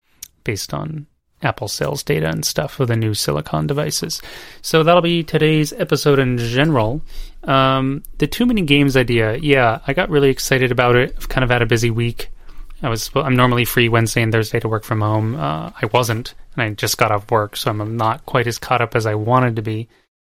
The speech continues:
Um, but I did spend a decent bit of time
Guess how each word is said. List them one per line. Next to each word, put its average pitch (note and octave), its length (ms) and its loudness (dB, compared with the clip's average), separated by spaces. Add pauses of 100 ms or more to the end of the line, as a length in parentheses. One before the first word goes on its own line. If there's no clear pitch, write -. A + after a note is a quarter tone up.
(220)
Um, A2+ 680 2 (1300)
but C#3+ 180 2
I C#3 60 4
did D3+ 180 2
spend C3 460 2
a - 100 -6
decent B2+ 280 2
bit A#2+ 100 2
of A2+ 100 0
time A2 560 0